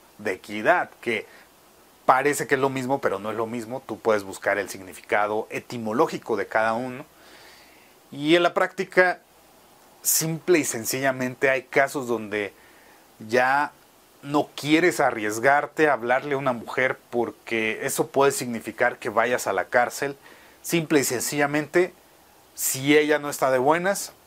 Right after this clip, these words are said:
o quizás si tú no eres muy atractivo, eh, a sus ojos, etcétera, te arriesgas a perder muchas cosas. ¿Y qué decir en términos de la familia?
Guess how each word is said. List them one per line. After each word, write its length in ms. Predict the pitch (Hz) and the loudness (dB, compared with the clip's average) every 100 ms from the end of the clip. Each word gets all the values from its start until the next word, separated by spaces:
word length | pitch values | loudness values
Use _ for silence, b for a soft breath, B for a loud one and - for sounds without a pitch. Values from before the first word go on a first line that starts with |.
| _ - | _ 0
o 320 | 151 160 160 | 6 8 6
quizás 380 | - 131 143 135 | 2 2 2 2
si 100 | 131 | -4
tú 220 | - 135 | -2 -2
no 160 | 135 131 | 0 0
eres 220 | 127 117 | 2 0
muy 220 | 117 127 | -2 -2
atractivo, 720 | 120 113 92 - 147 135 151 160 B B B B | 0 0 -4 -4 -4 -2 -4 -6 B B B B
eh, 600 | - 95 92 92 87 90 - | -10 -8 -6 -6 -6 -8 -2
a 240 | 95 92 | 0 0
sus 240 | - 104 | -2 4
ojos, 420 | 165 165 175 175 - | 4 4 4 2 0
etcétera, 560 | 120 - 156 180 175 B B B B B B B _ _ _ _ _ _ _ _ _ _ - | -2 0 2 2 0 B B B B B B B _ _ _ _ _ _ _ _ _ _ -4
te 80 | 113 | -2
arriesgas 520 | 117 147 147 143 131 | 0 0 2 0 -2
a 100 | 117 | -6
perder 380 | - 113 113 120 | -2 -2 0 -2
muchas 380 | 127 117 107 - | -4 -8 -8 -6
cosas. 460 | 123 123 - - B B B B B | -6 -6 -10 -16 B B B B B
¿Y 100 | 135 | -12
qué 180 | - 165 | 2 2
decir 420 | 160 156 156 165 | 2 0 0 0
en 160 | 139 120 | -2 -2
términos 440 | 135 139 135 117 | -2 -2 -6 -6
de 120 | 101 101 | -6 -4
la 160 | 90 | -4
familia? 600 | - 98 110 165 135 85 | -2 -6 -2 -4 -4 -8